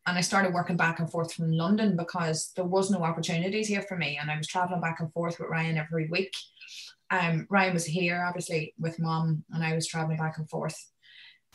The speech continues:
And it was only that I went over there that, and being the person that I am, I love to talk. I started knocking on doors and getting work. And I ended up talking the leg of stool that much that I got a job with Google and YouTube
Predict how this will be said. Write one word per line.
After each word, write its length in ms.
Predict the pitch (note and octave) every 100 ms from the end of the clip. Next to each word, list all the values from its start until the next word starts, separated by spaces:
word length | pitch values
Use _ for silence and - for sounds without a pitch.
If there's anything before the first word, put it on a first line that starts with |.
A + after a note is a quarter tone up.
| -
And 360 | G3+ F#3 F3 -
it 80 | G3
was 120 | G3
only 200 | B3+ C4
that 120 | G3+
I 80 | F3+
went 120 | F3
over 140 | E3+ E3
there 260 | F3 F#3
that, 220 | F#3 E3 - - _ _ _ _ _ _ _ F#3
and 120 | F3+
being 220 | G3 F3+
the 80 | E3+
person 320 | F3+ E3+ E3+
that 60 | D#3
I 60 |
am, 200 | D3+ E3+
I 120 | E3+ D#3
love 140 | D#3
to 100 | D#3+
talk. 380 | D#3+ E3 F#3+ -
I 40 |
started 300 | D#3+ E3+ E3
knocking 300 | E3 D#3+ E3
on 80 | D#3
doors 300 | D#3+ D#3+ F#3
and 100 | F3+
getting 200 | E3+ D#3
work. 280 | D#3 G3 -
And 140 | F3+ F3
I 80 | F3
ended 320 | G#3+ G#3+ F#3
up 160 | E3
talking 340 | - F3+ F3+ E3+
the 60 |
leg 180 | D#3+ E3
of 100 | D#3+
stool 280 | - E3+ E3+
that 160 | F3 E3+
much 320 | E3 D#3 -
that 100 | E3
I 60 |
got 180 | D#3+ E3+
a 60 | D#3+
job 300 | E3 E3 D#3+
with 140 | D#3+
Google 300 | E3+ E3 D#3+
and 120 | D#3
YouTube 380 | E3+ F3 G3 E3